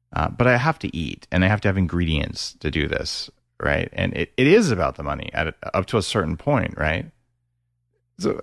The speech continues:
so how do you, uh, how do you get that very first, uh, "Okay, I'm gonna go cook a meal for someone, you know, wearing a mask," or something like that? Is that part of the creative process, uh, where you, you just say, "All right, I'm, I'm gonna do enough for money, even if I'm not cooking the meal I wanted to cook"?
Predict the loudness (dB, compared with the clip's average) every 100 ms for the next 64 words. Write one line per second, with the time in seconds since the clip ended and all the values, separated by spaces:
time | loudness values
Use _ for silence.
0 | -2 2 4 4 4 6 4 2 -4 _
1 | _ _ _ _ -2 -2 -2 0 4 4
2 | 2 -2 0 0 -2 2 2 2 0 0
3 | 4 4 2 -4 -10 -16 _ _ _ _
4 | -2 0 0 2 2 4 2 2 2 2
5 | -4 0 4 6 6 4 0 2 4 4
6 | 4 0 -2 -4 0 0 2 2 2 2
7 | 0 -4 -4 -2 0 0 0 0 0 -4
8 | -4 -2 2 0 2 2 2 0 0 2
9 | 2 2 0 2 0 0 -2 -6 -4 0
10 | 2 4 2 0 -2 -2 0 0 2 2
11 | 0 0 -2 2 2 4 6 6 6 4
12 | 0 -10 -8 2 4 6 4 4 4 2
13 | 2 2 0 0 0 2 4 6 4 4
14 | 4 4 4 2 0 0